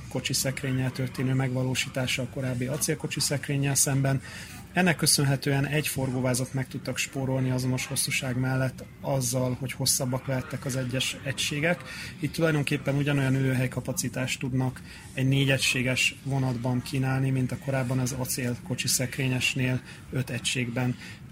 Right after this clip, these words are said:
Ugye egy forgóváz kijön, karbantartási költség, tömegcsökkentés történik. Továbbá a belső térben is jelentősen tudták csökkenteni a, a vonat tömegét. Így összességében mérhető energiamegtakarítást tudnak elérni.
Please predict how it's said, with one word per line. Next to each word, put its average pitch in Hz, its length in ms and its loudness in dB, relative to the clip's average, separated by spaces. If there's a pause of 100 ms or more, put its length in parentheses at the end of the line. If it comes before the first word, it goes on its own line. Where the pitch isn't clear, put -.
Ugye 135 160 0
egy 131 120 2
forgóváz 123 540 0
kijön, 139 420 0
karbantartási 127 760 0
költség, 123 500 -2
tömegcsökkentés 123 920 -4
történik. 127 520 -2 (320)
Továbbá 147 380 4
a 139 40 4
belső 131 440 4
térben 123 360 0
is - 280 2
jelentősen 131 640 4
tudták 127 320 -4 (200)
csökkenteni 127 600 0
a, 127 160 0 (200)
a 135 100 -4
vonat 131 300 -2
tömegét. 139 440 2 (680)
Így 170 120 6
összességében 151 760 6
mérhető 147 640 6
energiamegtakarítást 131 1300 2
tudnak 135 320 0
elérni. 131 400 2